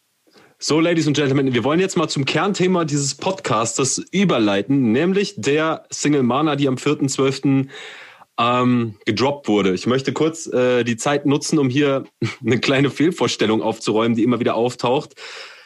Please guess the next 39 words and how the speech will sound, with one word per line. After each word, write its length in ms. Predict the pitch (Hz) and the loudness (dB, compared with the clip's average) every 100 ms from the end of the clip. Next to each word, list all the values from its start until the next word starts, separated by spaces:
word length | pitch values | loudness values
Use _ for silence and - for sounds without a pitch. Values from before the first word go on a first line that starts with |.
| _ _ _ | _ _ _
Äh, 220 | 117 127 | 0 2
ich 120 | 117 | 0
hab 120 | 156 147 | -2 0
ein 60 | |
paar 120 | 143 | 2
Nachrichten 400 | 139 151 160 156 143 | 2 2 -2 0 0
bekommen, 420 | 131 147 151 139 | 2 2 2 4
die 60 | |
mir 120 | 139 135 | 2 2
gesagt 320 | 131 139 - | 0 -2 0
haben, 200 | 139 127 | 0 0
„Voll 200 | 143 131 | 0 0
schön, 260 | - 160 | 0 2
dass 160 | 156 139 | 0 -2
du 80 | 143 | -6
einen 40 | |
Song 200 | - 151 | -2 0
über 160 | 151 135 | 0 0
deine 200 | 131 127 | 0 0
Mama 300 | 139 165 139 | 0 0 0
gemacht 380 | 120 117 113 - | 0 0 -2 -2
hast, 200 | 127 127 | -2 0
aber 280 | 120 120 | 0 0
<laughs> 240 | 117 - - | 0 -4 -4
Freunde, 260 | - 123 | -2 0
ihr 140 | 131 113 | 2 2
solltet 260 | 123 131 | 0 0
vielleicht 320 | - 131 - - | -2 0 2 2
<laughs> 240 | - 160 | 2 0
noch 140 | 143 156 | 0 0
mal, 340 | 151 135 131 - 202 220 165 | 0 0 -2 -8 -10 -10 -4
noch 160 | 131 147 | -2 0
mal 120 | 135 | 0
genau 260 | 131 127 | 2 2
lesen.“ 300 | 127 139 156 | 2 0 0
Also 140 | 139 131 | -2 -2
meine 160 | 127 | -2
Mama 320 | 123 139 151 139 | 0 0 0 0
hört, 180 | 139 | -2